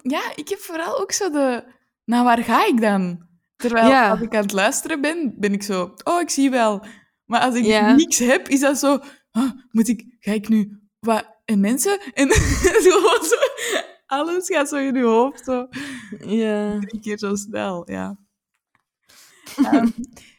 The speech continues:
Speaker 1: op die website is ook zo, eh, eh, oefeningen te vinden, hulp. En er wordt zowel voor alle drie de driehoeken, zeg maar,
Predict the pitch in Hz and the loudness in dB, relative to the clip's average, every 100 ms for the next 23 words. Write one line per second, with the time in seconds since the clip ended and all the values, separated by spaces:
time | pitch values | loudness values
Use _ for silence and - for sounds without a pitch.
0 | _ 254 262 262 240 262 - 339 339 - | _ 0 2 2 0 -2 -2 -2 -2 -2
1 | 233 - 233 - 254 240 220 - 190 - | -4 -2 -2 0 0 2 0 -2 -4 -4
2 | - 202 202 202 185 - 214 214 214 202 | -6 -6 -6 -6 -6 2 4 4 0 -2
3 | 196 202 190 190 - 180 175 175 180 180 | -2 0 -2 -4 -6 -4 0 2 0 0
4 | - - 170 175 180 175 - _ _ - | -4 -4 -6 -6 -6 -10 -14 _ _ -6
5 | 185 180 185 - - - _ _ _ _ | -2 0 0 -2 -14 -18 _ _ _ _
6 | - 196 185 190 226 208 196 196 196 202 | -4 -2 2 4 2 0 -2 -2 -2 -2
7 | 202 226 202 196 226 247 240 202 180 220 | 0 0 0 0 0 2 0 0 -4 0
8 | 233 254 254 302 302 - 285 277 311 339 | 2 2 0 -6 -10 -10 -12 -10 -10 -10